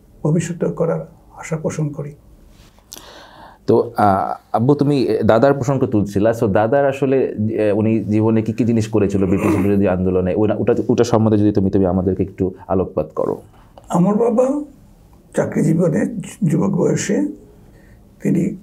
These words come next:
Speaker 1: কৃষি এক্সপার্ট ছিলেন। তিনি দৌলতপুর কৃষি কলেজের শিক্ষক ছিলেন ব্রিটিশ আমলে।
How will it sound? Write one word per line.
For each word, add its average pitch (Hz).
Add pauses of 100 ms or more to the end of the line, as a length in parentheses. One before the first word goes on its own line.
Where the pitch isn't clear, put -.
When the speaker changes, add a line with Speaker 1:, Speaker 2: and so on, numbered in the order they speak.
Speaker 1:
কৃষি -
এক্সপার্ট 208
ছিলেন। 247 (120)
তিনি 175
দৌলতপুর 185
কৃষি 190
কলেজের 175 (280)
শিক্ষক 285
ছিলেন 170 (260)
ব্রিটিশ 208
আমলে। 165